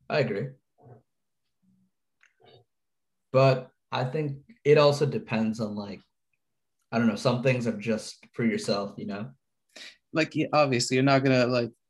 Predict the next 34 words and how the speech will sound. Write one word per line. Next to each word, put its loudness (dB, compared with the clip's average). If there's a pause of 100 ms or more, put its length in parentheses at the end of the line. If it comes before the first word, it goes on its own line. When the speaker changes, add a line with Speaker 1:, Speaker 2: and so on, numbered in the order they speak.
(140)
Speaker 2:
say 0
every 0
single -6
thought 0
that -4
comes -6
to -4
mind, -2
but 2 (160)
Speaker 1:
Yeah, -2
yeah. -12 (360)
Speaker 2:
you 6
wouldn't, 4 (640)
you -4
wouldn't 2
hold 2
back 2 (1000)
more 0
than 2
you 2
would -2
with, -6 (300)
like, 0
anyone 0
else. -12 (880)
Speaker 1:
Yeah, 4
it -2
should -4
be 2
the 0
complete -2
opposite, -4
if -10
anything. -8